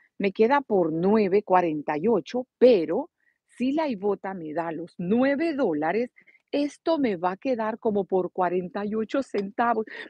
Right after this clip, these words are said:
pero no había cortado los cupones porque ya me acabé los otros. Ya me terminé. ¿Cuál es el libro? Déjenme ver si viene, porque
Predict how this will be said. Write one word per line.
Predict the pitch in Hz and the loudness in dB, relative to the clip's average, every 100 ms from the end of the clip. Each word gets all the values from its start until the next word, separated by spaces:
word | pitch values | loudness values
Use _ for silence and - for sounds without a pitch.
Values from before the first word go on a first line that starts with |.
| - | 0
pero | 262 254 | 2 2
no | 240 262 | 2 2
había | 262 294 | 2 0
cortado | - 254 240 233 233 | 2 0 0 -2 2
los | 294 294 | 0 0
cupones | - 254 - 330 339 - | -2 -4 2 2 2 -4
porque | 240 240 | -2 -2
ya | 233 | 0
me | 240 | 0
acabé | 285 277 233 | 0 0 0
los | 233 302 - 403 | -2 -4 0 0
otros. | 440 - 196 175 - _ - - | 0 -4 -6 -6 -16 _ -18 -12
Ya | 208 277 | 0 2
me | 285 381 | 4 2
terminé. | 339 277 214 208 240 349 _ _ _ _ _ _ _ _ _ | 4 4 4 4 2 0 _ _ _ _ _ _ _ _ _
¿Cuál | 240 254 | 2 4
es | 302 - | 4 2
el | 254 214 | 2 4
libro? | 269 208 - - - - - | 4 4 0 -2 -20 -14 0
Déjenme | 220 220 285 247 | 2 2 2 2
ver | 190 262 453 494 - _ _ - | 4 4 2 -6 -18 _ _ -10
si | 226 214 | -6 -4
viene, | 220 277 226 220 302 | -2 -2 -2 -4 -6
porque | 254 233 208 - | 0 0 0 -6